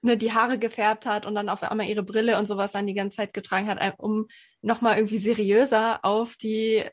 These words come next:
Leute da zu wirken und ja, da wirklich so viel dann gemacht hat, um, ja, seriöser zu wirken, um, um überzeugender zu wirken. Und,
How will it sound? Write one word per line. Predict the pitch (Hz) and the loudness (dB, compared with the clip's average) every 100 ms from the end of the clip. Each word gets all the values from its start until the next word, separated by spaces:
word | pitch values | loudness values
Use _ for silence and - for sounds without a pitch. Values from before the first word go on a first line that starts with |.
| - | -2
Leute | 202 262 269 | 0 2 2
da | 202 185 185 - | 4 4 4 -2
zu | - 185 | -8 -4
wirken | 190 185 202 220 | -2 -2 -2 -2
und | 220 202 202 202 - | 0 0 0 -2 -4
ja, | 220 226 208 | 2 6 6
da | 233 214 | 4 4
wirklich | 247 277 - - _ _ - | 2 0 -4 -14 _ _ -10
so | 208 233 370 | 0 2 2
viel | - 226 | 4 4
dann | 214 233 | 4 2
gemacht | 208 202 - - | 0 -2 -2 -2
hat, | 226 - | -2 0
um, | 226 220 220 220 - | 0 2 2 -2 -4
ja, | 214 196 | -2 0
seriöser | 208 220 233 247 233 | 0 2 2 2 -2
zu | 220 | -2
wirken, | 226 220 220 220 | -4 -4 -4 -2
um, | 208 214 | -2 -2
um | 202 196 196 | -2 -4 -4
überzeugender | 202 202 - 214 240 208 | -4 -4 -2 0 2 0
zu | - 208 | -2 -2
wirken. | 214 - 214 196 _ _ | -2 -2 -4 -4 _ _
Und, | 202 202 | -2 0